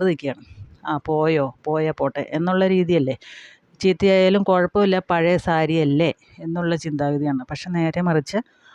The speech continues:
മറ്റുള്ളവരുടെ ഒരു ഡ്രസ്സ് തയ്ക്കുമ്പോൾ നമ്മൾ അധികം ശ്രദ്ധിക്കും. നമ്മളൊരു പത്ത് പ്രാവശ്യം അളവെടുക്കും, ആ, കട്ട് ചെയ്യാൻ നേരത്തെ അളവെടുക്കും, കട്ട് ചെയ്ത് കഴിഞ്ഞ് സ്റ്റിച്ച് ചെയ്ത് കഴിഞ്ഞ് എല്ലാം അളവെടുത്ത് നോക്കും. ഞാനൊക്കെ ഒരു ചുരിദാർ തയ്ക്കാൻ നേരത്തെ എത്ര പ്രാവശ്യം അളവെടുക്കുമെന്ന് എനിക്ക് തന്നെ അറിയത്തില്ല. കാരണം,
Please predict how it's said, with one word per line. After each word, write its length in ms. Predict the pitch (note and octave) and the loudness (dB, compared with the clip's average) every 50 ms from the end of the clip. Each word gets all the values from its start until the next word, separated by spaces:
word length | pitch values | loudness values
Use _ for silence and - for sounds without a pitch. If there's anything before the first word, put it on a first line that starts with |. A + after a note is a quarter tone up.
| - _ _ - | -20 _ _ -6
മറ്റുള്ളവരുടെ 760 | E3+ D#3 C#3+ - _ E3 E3+ E3+ E3+ F3 F3+ F3+ F#3 F#3 G#3 | -4 -4 -4 -2 _ 0 0 2 2 2 2 2 2 2 4
ഒരു 180 | G#3 G3 F3 F3+ | 4 4 4 4
ഡ്രസ്സ് 360 | E3+ D3+ D#3 D3 - - - E3 D#3+ | 2 2 0 -2 -2 -2 -2 -2 -2
തയ്ക്കുമ്പോൾ 380 | D3+ C#3 - D3 C#3+ D#3 F3 | -2 -2 -2 -2 -2 0 0
നമ്മൾ 240 | F3 D#3+ D3 D3 D3 E3 F3 - | 0 0 0 0 -2 -4 -6 -6
അധികം 500 | - - C#4+ A#3+ - - F3 E3 F3+ G3 F#3+ | -6 -6 -8 -8 -4 -2 -2 0 2 0 -2
ശ്രദ്ധിക്കും. 520 | - - D3 B2 - B2+ - - - - _ - - - - - _ - | -2 -6 -12 -8 -8 -8 -8 -8 -14 -14 _ -20 -20 -20 -20 -20 _ -6
നമ്മളൊരു 360 | D#3 D#3 D#3 D#3+ D#3+ D#3+ E3 - _ D#3 | -4 -2 0 0 0 -2 -2 -4 _ -4
പത്ത് 260 | C#3+ C3+ - - F3+ | -4 -4 -2 -4 0
പ്രാവശ്യം 360 | E3+ F3 E3+ D#3+ - - F#3+ | 0 2 0 0 0 2 2
അളവെടുക്കും, 560 | D#3 D3 D3 D3 E3 F3+ F3 D#3 - F#3+ G3+ B3+ - - - - - - - - - - _ - | 2 4 4 4 4 2 2 2 0 0 -2 -2 -4 -12 -20 -20 -18 -18 -18 -18 -20 -14 _ -2
ആ, 60 | D3+ D3 C#3+ C#3+ - - | -2 0 0 -2 -2 -2
കട്ട് 200 | D3 C#3 - - | -2 -4 -2 0
ചെയ്യാൻ 240 | D#3 D3+ D#3 D#3+ E3 | 0 2 2 2 4
നേരത്തെ 320 | E3+ E3+ E3 D#3+ - - E3+ | 2 2 2 2 0 0 0
അളവെടുക്കും, 460 | E3 E3 E3 E3+ E3 E3+ - G3 G3 | 2 2 2 2 2 2 0 0 0
കട്ട് 240 | F3 D3+ C3 - - | 0 -2 -2 -2 0
ചെയ്ത് 180 | C#3+ D3+ D#3 E3+ E3+ | 0 2 2 2 4
കഴിഞ്ഞ് 320 | E3 D3 C3+ C#3 D#3 F3 | 4 4 2 2 0 0
സ്റ്റിച്ച് 320 | E3 - D3+ C3+ - - - | -2 0 -2 -2 -2 0 0
ചെയ്ത് 200 | E3 E3+ E3 F3 | 2 2 4 4
കഴിഞ്ഞ് 300 | F3+ E3 D3+ D3 D3+ E3 E3 | 4 2 2 2 0 0 0
എല്ലാം 360 | D3 C#3 C#3+ D3 F3 G3 G3 | 0 2 0 0 0 0 0
അളവെടുത്ത് 420 | F3+ D#3+ D#3 F3 F3 E3 - F3+ E3+ | 0 0 2 2 0 0 -2 -2 -2
നോക്കും. 260 | E3+ D#3+ D3 - C#3+ - C#3 | -2 -2 -2 -4 -4 -2 0
ഞാനൊക്കെ 400 | D3 D3 D3 D3+ D#3+ D#3 - F3 | 0 2 2 0 -2 0 0 0
ഒരു 180 | E3+ E3 F#3 F3 - - - - - _ | 2 2 0 -2 -4 -10 -20 -20 -20 _
ചുരിദാർ 420 | - E3 E3 D#3 D#3+ D#3+ D#3+ D#3+ F3 | -4 -2 -2 0 2 2 2 2 2
തയ്ക്കാൻ 360 | F#3 F#3+ F3+ E3 F3 F3 F3 | 2 2 2 0 -2 -2 -2
നേരത്തെ 280 | F3+ F3 E3 E3 - E3 | -2 -2 -2 -2 -2 -2
എത്ര 280 | C#3+ - _ E3+ E3+ | -2 -2 _ -2 0
പ്രാവശ്യം 460 | F3+ F3+ F#3 F#3 F#3 F3+ - - F#3 D#3+ | 0 2 2 2 2 2 2 0 0 0
അളവെടുക്കുമെന്ന് 480 | D#3 D#3 E3 D#3 D#3 - E3 E3 D#3+ | 2 0 0 -2 -2 -2 0 0 2
എനിക്ക് 280 | D#3+ D#3 D3 C3 - F3+ | 2 2 0 0 0 2
തന്നെ 160 | F#3 F3+ D#3+ | 2 4 2
അറിയത്തില്ല. 460 | D3+ C3 C#3 C3+ - C#3 C3+ C#3 C#3 - | 2 0 -2 -4 -4 -4 -4 -4 -4 -4
കാരണം, 300 | D3+ D3 C#3+ D3 F#3+ G#3+ | -4 -4 -2 -2 -4 -4